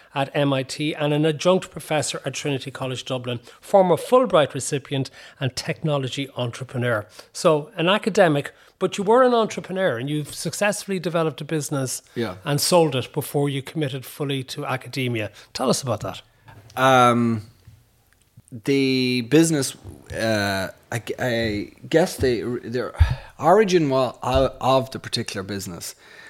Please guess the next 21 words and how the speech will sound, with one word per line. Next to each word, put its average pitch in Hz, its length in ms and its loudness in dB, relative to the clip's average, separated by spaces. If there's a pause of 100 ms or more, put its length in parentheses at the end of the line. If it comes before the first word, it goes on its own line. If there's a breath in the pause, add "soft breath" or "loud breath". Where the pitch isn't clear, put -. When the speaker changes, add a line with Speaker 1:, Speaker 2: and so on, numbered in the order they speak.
(220 loud breath)
Speaker 2:
was 117 300 4
that 117 100 2
I 120 60 4
wanted 113 260 2
to 98 80 -2
start 104 280 0
a 90 40 -6
business. - 460 -10 (840 loud breath)
And 120 140 -2
so 131 100 2
it 120 60 4
was 120 100 2
simple 135 340 2
as 101 120 -2
that. 98 260 -2
I 107 80 -8
just 131 240 -2
felt 120 440 0
the 110 80 -6
desire 104 600 -2
to 95 600 -6